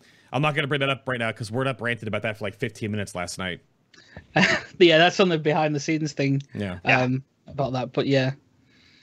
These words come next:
Speaker 2: that's, that's really something that I think a lot of the time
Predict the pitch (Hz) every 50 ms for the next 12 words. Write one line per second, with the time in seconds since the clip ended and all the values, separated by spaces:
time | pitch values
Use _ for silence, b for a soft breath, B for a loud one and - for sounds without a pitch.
0 | B - _ - 165 151 - - - - 196 175 - 208 208 190 - - 151 143
1 | 147 139 131 123 - - _ _ _ _ _ b b b b b b b b b
2 | b b b b b b b b b b _ _ _ _ _ _ - 160 143 -
3 | 196 185 160 160 160 170 175 180 175 175 170 156 - 160 156 156 151 151 147